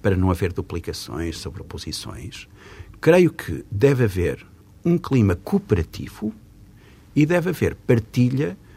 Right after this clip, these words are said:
de informação segundo regras de necessidade e competência. Estes três princípios são os princípios essenciais. Quanto à repartição de competências, teremos de fazer um trabalho analítico, até por uma razão simples, porque, como sabem,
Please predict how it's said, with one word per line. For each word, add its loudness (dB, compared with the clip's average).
de 4
informação 0
segundo -2
regras -2
de -6
necessidade -4
e -4
competência. -6
Estes 0
três -4
princípios -4
são -4
os -8
princípios 0
essenciais. -6
Quanto -2
à 2
repartição -2
de -10
competências, -2
teremos 0
de -18
fazer -4
um 0
trabalho -2
analítico, 0
até 0
por -12
uma -6
razão -4
simples, -8
porque, -6
como 0
sabem, -8